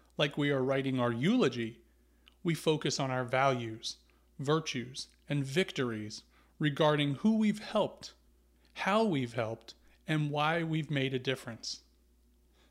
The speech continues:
The wonderful thing is that when we live life like we are writing our eulogy, we have the ability to craft and hone both what we do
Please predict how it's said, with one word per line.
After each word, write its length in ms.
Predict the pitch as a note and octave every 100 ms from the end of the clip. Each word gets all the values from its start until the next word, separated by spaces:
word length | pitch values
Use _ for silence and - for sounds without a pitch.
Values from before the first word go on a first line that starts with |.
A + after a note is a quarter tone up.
| -
The 120 | E3+
wonderful 500 | F3 G3 G#3+ G#3+ G#3+
thing 300 | G#3 G3+ F#3+
is 400 | G#3+ G3+ C3+ - - _
that 160 | E3+ E3+
when 160 | F3
we 140 | F3 E3+
live 360 | E3 G#3 G#3+
life 640 | E3+ D#3+ F3+ D3 - - - _ -
like 200 | D3+ E3
we 140 | D#3
are 100 | D3
writing 400 | C#3 D#3 F3 D#3+
our 100 | C#3
eulogy, 680 | C#3 E3+ G3+ C#3+ B2 A#2 B2 _ _ _ -
we 100 | D#3
have 240 | F3 F#3
the 140 | F#3 E3+
ability 480 | D3 F3+ F#3 E3+ D3
to 180 | E3+
craft 520 | D#3 - F3 F3+ F3 -
and 180 | C#3+ C#3+
hone 400 | F#3 F3+ F3 E3 - - _
both 680 | C#3+ B2 D3 G#3+ G#3 - - _ _ _ _
what 380 | C#3 D3+ F3 -
we 180 | E3 D3+
do 420 | D3+ D3 C#3+